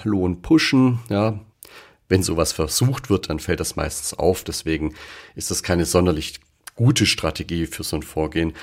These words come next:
Aber es könnte passieren, dass da im Hintergrund ganz viel Politik läuft. Wenn du was Gutes zu mir sagst, sag ich was Gutes zu dir. Das will man ja eigentlich nicht haben. Das soll ja eine, ein offener Austausch dazu sein. Und deswegen ist auch ganz gut, wenn man dem Team im Vorfeld nochmal sagt,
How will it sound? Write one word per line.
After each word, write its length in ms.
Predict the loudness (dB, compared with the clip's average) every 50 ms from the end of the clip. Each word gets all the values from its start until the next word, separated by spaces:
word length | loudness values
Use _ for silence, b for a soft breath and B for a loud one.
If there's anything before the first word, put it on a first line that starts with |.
| B B B B B
Aber 400 | 0 2 4 6 6 4 2 2
es 140 | -2 -4 0
könnte 220 | 2 2 2 2
passieren, 840 | -2 -4 -6 -4 -4 0 2 6 6 6 6 4 2 0 -2 -4 -4
dass 200 | -6 -6 -4 -4
da 100 | -4 -4
im 80 | -4 -4
Hintergrund 440 | -4 -4 -4 -4 -4 -6 -6 -4 -2
ganz 220 | -4 -4 -4 -4
viel 200 | -6 -6 -6 -6 B B B B B B
Politik 540 | -6 -4 -2 -2 -2 -4 -4 -6 -6 -4 -4
läuft. 560 | -2 0 0 0 -2 -4 -8 -10 -12 -10 -6
Wenn 380 | -4 -4 -4 -4 -6 -8 -12 -6
du 160 | -4 -2 0 2
was 200 | 0 0 -2 -6
Gutes 340 | -8 -8 -8 -8 -8 -6
zu 100 | -6 -4
mir 140 | -2 -2 -2
sagst, 320 | -2 -4 -6 -6 -6 -6 -6
sag 240 | -6 -8 -10 -10
ich 140 | -10 -8 -6
was 200 | -6 -6 -6 -8
Gutes 300 | -12 -12 -10 -8 -8 -8
zu 100 | -8 -8
dir. 200 | -8 -6 -6 -6
Das 200 | -4 -6 -6 -2
will 100 | -2 0
man 120 | 0 0 -2
ja 100 | -2 -4
eigentlich 340 | -8 -10 -10 -10 -12 -12
nicht 240 | -12 -12 -10 -10 -10
haben. 260 | -10 -10 -10 -10 -10
Das 80 | -8 -6
soll 160 | -4 -2 -2
ja 60 | -2
eine, 140 | -2 -2 -2 B B B B B B B B B
ein 100 | -2 0
offener 440 | 4 4 4 4 4 4 4 6 6
Austausch 680 | 4 2 2 0 -4 -4 -2 -2 -2 -4 -6 -12 -14 -10
dazu 280 | -8 -8 -8 -8 -8 -8
sein. 360 | -8 -6 -6 -6 -6 -8 -8
Und 120 | -10 -10
deswegen 220 | -6 -2 0 0 2
ist 80 | 2
auch 100 | 2 2
ganz 220 | 2 2 0 0 -2
gut, 220 | -4 -4 -2 0
wenn 100 | 0 2
man 80 | 2 2
dem 180 | 0 0 -2
Team 460 | -4 -4 0 2 2 2 2 0 -2 -8
im 120 | -10 -10
Vorfeld 640 | -8 -4 -2 0 0 0 0 -2 -2 -2 -4 -8 -10
nochmal 300 | -8 -6 -4 -4 -4 -2
sagt, 420 | 0 0 0 0 0 -2 -10 -18